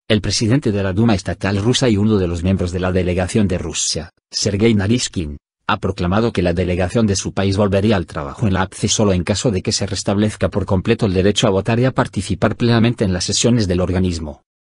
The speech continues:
El veintiocho de mayo de dos mil catorce Sergei Naryshkin publicó una carta abierta a la actual presidenta de la apce, Anne Brashear. Las causas de la crisis en su carta,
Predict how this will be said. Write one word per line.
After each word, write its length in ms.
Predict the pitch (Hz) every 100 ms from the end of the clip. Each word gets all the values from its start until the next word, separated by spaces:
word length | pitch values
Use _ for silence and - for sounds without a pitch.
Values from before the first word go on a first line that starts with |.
| _ _ -
El 160 | 98
veintiocho 500 | 98 104 98 110 -
de 120 | 113 98
mayo 200 | 107 113
de 140 | 92
dos 200 | 95 107
mil 160 | 113 107
catorce 460 | 85 113 110 131
Sergei 300 | - 95 95
Naryshkin 500 | 104 101 120 - 127
publicó 400 | 107 92 87 -
una 240 | 110 92 85
carta 280 | 117 123
abierta 340 | 127 127 131 110
a 40 |
la 100 | 98
actual 360 | 92 - 95 92
presidenta 480 | 87 - 101 117 123
de 140 | 98
la 100 | 92
apce, 400 | 95 - - - _ _
Anne 260 | 95 98 95
Brashear. 480 | 104 - 82 76 - _ _ _ _
Las 240 | 107 110 -
causas 340 | 107 107 127
de 100 | 104
la 140 | 101
crisis 380 | - 120 - -
en 80 | 98
su 160 | - 82
carta, 480 | 80 67 - 80